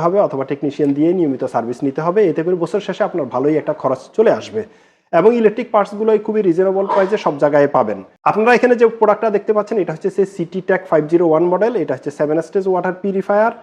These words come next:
আরও মিনারেল অ্যালকালাইন সমৃদ্ধ। এটা প্রতি ঘন্টায় দশ থেকে বারো লিটার পানি প্রোডাকশন করে এবং এটার স্টোরেজ ট্যাঙ্ক হচ্ছে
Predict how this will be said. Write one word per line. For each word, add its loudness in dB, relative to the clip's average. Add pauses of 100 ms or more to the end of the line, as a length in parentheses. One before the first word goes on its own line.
(640)
আরও 6
মিনারেল 2
অ্যালকালাইন -2
সমৃদ্ধ। -2 (420)
এটা 2
প্রতি 0
ঘন্টায় 0
দশ 0
থেকে -2
বারো 2
লিটার -4
পানি -2
প্রোডাকশন -4
করে -2 (320)
এবং 2
এটার -2
স্টোরেজ 0
ট্যাঙ্ক -2
হচ্ছে -4